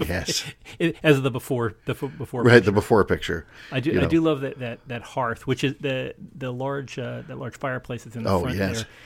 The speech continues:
Speaker 2: is a key feature of Craftsman homes, uh, from the, uh, Frank Lloyd Wright, uh,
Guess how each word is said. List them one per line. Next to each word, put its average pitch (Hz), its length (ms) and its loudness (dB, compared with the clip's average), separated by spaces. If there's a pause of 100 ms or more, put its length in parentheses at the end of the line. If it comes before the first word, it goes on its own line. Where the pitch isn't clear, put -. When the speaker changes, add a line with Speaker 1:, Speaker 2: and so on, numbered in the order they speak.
(220)
Speaker 2:
is 123 140 -4
a 127 60 -10
key 160 300 -12
feature - 640 -8
of 113 320 -6
Craftsman 123 440 -6
homes, 127 500 -10
uh, 120 240 -10 (100)
from 190 400 -4
the, 165 400 -4 (460)
uh, 139 100 -8
Frank 170 320 -6
Lloyd 151 140 2
Wright, 147 400 -2 (260)
uh, - 40 -14